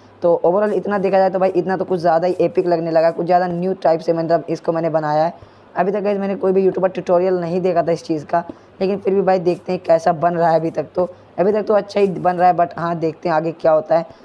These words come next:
सबसे पहले मुझे यहाँ पर इसको connect करना था एक दूसरे से। तो यहाँ पर एक block ये रह रहा है, इसको भी collect, connect कर देते हैं। And बाकी चलते हैं सुबह, and सुबह आने के बाद हम लोग इसके construction को आगे ले चलेंगे। Good morning guys, हम लोग आ चुके हैं वापस अपने उसी construction को आगे लेके चलने के लिए।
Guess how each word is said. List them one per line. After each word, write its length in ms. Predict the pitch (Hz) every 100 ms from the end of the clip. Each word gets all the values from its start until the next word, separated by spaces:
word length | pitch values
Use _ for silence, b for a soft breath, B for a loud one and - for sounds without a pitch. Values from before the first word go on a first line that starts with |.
| -
सबसे 160 | 185 202
पहले 180 | 208
मुझे 220 | 208 180 202
यहाँ 120 | 190
पर 100 | 190
इसको 180 | 180 185
connect 360 | - 175 185
करना 280 | - 170 165
था 120 | 165
एक 120 | 160 151
दूसरे 300 | 156 143 151
से। 200 | 170 175 B B B
तो 80 | -
यहाँ 220 | 170 175
पर 100 | 190
एक 240 | 208 208 180
block 200 | 202 202
ये 180 | 180 185
रह 180 | 196 190
रहा 120 | 190
है, 80 | 185
इसको 200 | 180 -
भी 100 | 190
collect, 340 | 190 180 185 -
connect 260 | - 185 180
कर 180 | - 185
देते 240 | 175 175
हैं। 140 | 175 180 B B
And 100 | 180
बाकी 200 | 180 185
चलते 160 | 180 190
हैं 80 | 196
सुबह, 260 | 190 190
and 80 | 180
सुबह 200 | 185 185
आने 120 | 185
के 60 | 175
बाद 100 | 175
हम 80 | 170
लोग 80 | 170
इसके 180 | -
construction 380 | - 165 165 170
को 100 | 160
आगे 300 | - 180 175
ले 100 | 170
चलेंगे। 400 | 156 143 139 131 117 - - - _ _ - - - - - - -
Good 220 | 196 165
morning 300 | 185 220 247
guys, 220 | 208 208
हम 140 | 190 220
लोग 120 | 233
आ 80 | 226
चुके 200 | 214 196
हैं 60 | 208 170
वापस 480 | 202 202 202 196 -
अपने 320 | 175 - 185
उसी 380 | - 214 208 240
construction 500 | 226 196 214 196 202
को 100 | 175
आगे 280 | - 180 180
लेके 220 | 175 165
चलने 380 | 170 175 180 196
के 120 | 185
लिए। 220 | 180 190